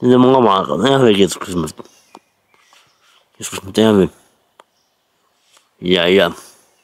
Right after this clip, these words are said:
Tarkoitus tehdä nyt tähän.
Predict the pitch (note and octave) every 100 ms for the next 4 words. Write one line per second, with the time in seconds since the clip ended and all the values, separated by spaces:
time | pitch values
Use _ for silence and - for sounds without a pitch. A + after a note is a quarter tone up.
0 | _ _ _ _ _ _ _ _ _ _
1 | - - _ _ _ _ _ _ _ _
2 | _ _ _ _ _ _ _ _ - _
3 | - _ - - - - B2 G#2+ G#2 -
4 | G#2+ G#2+ G2 G#2+